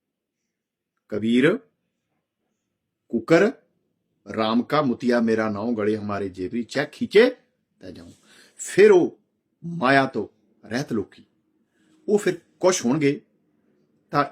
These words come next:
ਇਹਨਾਂ ਦੀ ਚਮਕ ਨੂੰ ਫਿੱਕਾ ਜ਼ਰੂਰ ਪਾਉਣਗੇ। ਮੇਰੇ ਵੀਰ ਨੇ ਕੀ ਕਿਹਾ, ਇਹਨੂੰ ਸਰਵਣ ਕਰੋ, ਸਰਵਣ ਕਰਕੇ ਵੀਡੀਓ ਨੂੰ ਸ਼ੇਅਰ ਕਰੋ ਤੇ ਅਗਲੀ ਵੀਡੀਓ 'ਚ ਆਪਾਂ ਜ਼ਰੂਰ ਮਿਲਾਂਗੇ। ਧੰਨਵਾਦ ਵੀਰ ਜੀ ਤੁਹਾਡਾ ਬੋਲਣ ਵਾਸਤੇ, ਅਸੀਂ ਤੁਹਾਡਾ ਹਮੇਸ਼ਾ ਹੀ ਦਿਲੋਂ ਸਤਿਕਾਰ ਕਰਦੇ ਹਾਂ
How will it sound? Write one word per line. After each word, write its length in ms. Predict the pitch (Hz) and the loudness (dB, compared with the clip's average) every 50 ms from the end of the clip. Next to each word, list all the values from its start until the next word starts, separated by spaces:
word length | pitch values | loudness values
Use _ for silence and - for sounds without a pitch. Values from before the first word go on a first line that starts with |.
| - | -6
ਇਹਨਾਂ 260 | 143 165 185 190 185 | -6 -4 -2 -2 -2
ਦੀ 240 | 151 135 113 95 - _ _ _ _ _ _ _ _ _ _ _ _ _ _ | -2 -2 -4 -4 -8 _ _ _ _ _ _ _ _ _ _ _ _ _ _
ਚਮਕ 320 | - - 139 127 123 - 117 | -6 -2 -2 -2 -2 -2 -4
ਨੂੰ 160 | 104 92 - _ _ _ _ _ _ _ _ _ _ _ _ _ _ _ _ _ _ _ _ _ | -6 -6 -8 _ _ _ _ _ _ _ _ _ _ _ _ _ _ _ _ _ _ _ _ _
ਫਿੱਕਾ 280 | - - - - 139 117 | -20 -20 -10 -8 -6 -6
ਜ਼ਰੂਰ 220 | 98 90 95 92 | -6 -6 -8 -10
ਪਾਉਣਗੇ। 340 | - - - - 95 - - - _ _ _ _ _ _ _ _ _ - | -12 -16 -20 -20 -20 -20 -20 -20 _ _ _ _ _ _ _ _ _ -6
ਮੇਰੇ 240 | 110 113 135 156 170 | 0 2 2 4 4
ਵੀਰ 220 | 156 147 151 156 156 | 2 0 -2 -4 -2
ਨੇ 120 | 160 151 | -4 -4
ਕੀ 160 | 156 - 160 | -4 -4 -6
ਕਿਹਾ, 300 | 156 170 165 170 - 233 - _ _ _ _ _ _ _ _ - | -2 0 0 0 0 -4 -10 _ _ _ _ _ _ _ _ -4
ਇਹਨੂੰ 180 | 117 123 139 131 | -2 0 0 0
ਸਰਵਣ 360 | - - - 107 107 131 139 | -2 -4 -6 -4 -4 -4 -4
ਕਰੋ, 300 | - 147 151 151 - - _ _ _ _ | -2 -4 -4 -4 -6 -12 _ _ _ _
ਸਰਵਣ 460 | - - - - 127 131 147 165 156 | -16 -14 -8 -4 -4 -2 -2 -4 -4
ਕਰਕੇ 280 | - 120 - - 117 | -6 -8 -10 -8 -10
ਵੀਡੀਓ 200 | 107 101 104 110 | -10 -10 -8 -10
ਨੂੰ 100 | 104 104 | -10 -10
ਸ਼ੇਅਰ 180 | - - 123 135 | -8 -8 -8 -8
ਕਰੋ 260 | - 123 131 - - _ _ _ _ _ _ _ _ _ _ _ _ _ - | -6 -8 -12 -12 -14 _ _ _ _ _ _ _ _ _ _ _ _ _ -20
ਤੇ 80 | - - - - | -20 -12 -8 -6
ਅਗਲੀ 160 | 160 170 165 | -2 0 2
ਵੀਡੀਓ 200 | 127 120 113 117 | 2 2 2 0
'ਚ 80 | 110 110 | -2 -4
ਆਪਾਂ 160 | 98 - 98 | -8 -10 -8
ਜ਼ਰੂਰ 180 | 101 104 123 123 | -6 -4 -4 -2
ਮਿਲਾਂਗੇ। 220 | 131 131 131 - - | -2 -4 -6 -4 -2
ਧੰਨਵਾਦ 360 | 180 147 120 117 131 139 135 | -2 0 2 2 2 2 2
ਵੀਰ 120 | 131 131 | 0 -2
ਜੀ 100 | 123 131 | -4 -4
ਤੁਹਾਡਾ 440 | 117 139 117 107 110 104 - - _ _ _ _ 107 | -4 -4 -4 -2 -2 -4 -4 -8 _ _ _ _ -20
ਬੋਲਣ 360 | 98 _ 101 104 107 110 117 | -12 _ -4 -2 -2 -2 -2
ਵਾਸਤੇ, 380 | 117 113 110 - - 110 - _ _ _ _ _ _ _ _ _ _ _ 120 | -2 -4 -4 -4 -8 -12 -14 _ _ _ _ _ _ _ _ _ _ _ -20
ਅਸੀਂ 200 | - - 107 101 | -16 -12 -12 -10
ਤੁਹਾਡਾ 340 | 110 98 92 92 95 92 - 98 | -8 -8 -8 -8 -8 -8 -10 -12
ਹਮੇਸ਼ਾ 280 | 101 101 104 - 110 | -12 -12 -10 -10 -12
ਹੀ 100 | 104 104 | -12 -10
ਦਿਲੋਂ 300 | - 98 92 101 95 90 - | -10 -10 -10 -10 -10 -14 -14
ਸਤਿਕਾਰ 360 | - - - - - 92 92 | -18 -20 -20 -14 -12 -12 -10
ਕਰਦੇ 300 | - 110 104 104 110 110 | -8 -10 -10 -8 -10 -12
ਹਾਂ 60 | 104 | -12